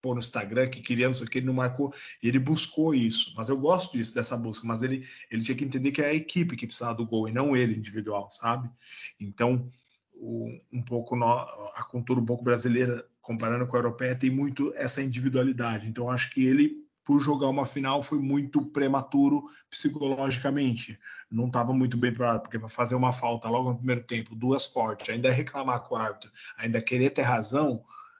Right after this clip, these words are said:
é porque ele não tá no nível da final, psicologicamente. É bom jogador, senão não tava jogando como titular, incontestável, mas acho que ele foi mu-, ele psicologicamente, é, não tava no, no nível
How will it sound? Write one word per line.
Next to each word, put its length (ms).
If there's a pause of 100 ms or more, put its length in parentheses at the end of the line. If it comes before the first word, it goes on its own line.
(200)
é 120
porque 180
ele 120
não 280
tá 220
no 140
nível 560
da 160
final, 460
psicologicamente. 960
É 40
bom 180
jogador, 540 (200)
senão 360
não 80
tava 240
jogando 500
como 220
titular, 520 (380)
incontestável, 800
mas 240
acho 280
que 260 (260)
ele 240
foi 240
mu-, 200
ele 140
psicologicamente, 1160 (460)
é, 420 (480)
não 360
tava 340
no, 200
no 200
nível 440